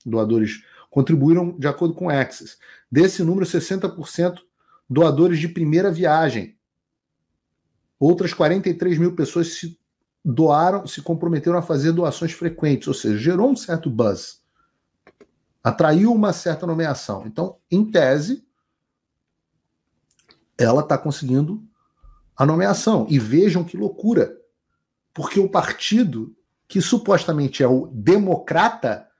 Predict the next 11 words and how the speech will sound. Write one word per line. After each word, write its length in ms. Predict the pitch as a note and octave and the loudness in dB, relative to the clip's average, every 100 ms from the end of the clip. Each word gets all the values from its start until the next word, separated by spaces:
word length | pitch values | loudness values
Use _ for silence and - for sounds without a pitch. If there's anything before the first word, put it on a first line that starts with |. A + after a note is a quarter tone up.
| _ - | _ -10
ou 80 | |
seja, 300 | B2 C#3 A2+ A2 | -2 2 2 0
né, 100 | C3+ | -2
que 100 | - | 0
tem 140 | D#3+ | 0
no 220 | D#3+ D#3 | 2 2
nome 640 | E3 D#3+ A3 C4 D#3 A2 - _ _ - | 4 4 4 4 0 -2 -10 _ _ -4
a 100 | C3 | -2
democracia, 920 | D3 D#3 C3+ B2+ - F#3+ B3 F3 - _ _ _ _ _ _ _ _ _ _ - | 0 -2 -2 -4 -4 -2 0 -2 -4 _ _ _ _ _ _ _ _ _ _ -4
o 80 | F#3+ | 0
partido 880 | A#3 - - - A#3+ A#3+ C#4+ - | 0 0 -4 0 0 0 -2 -4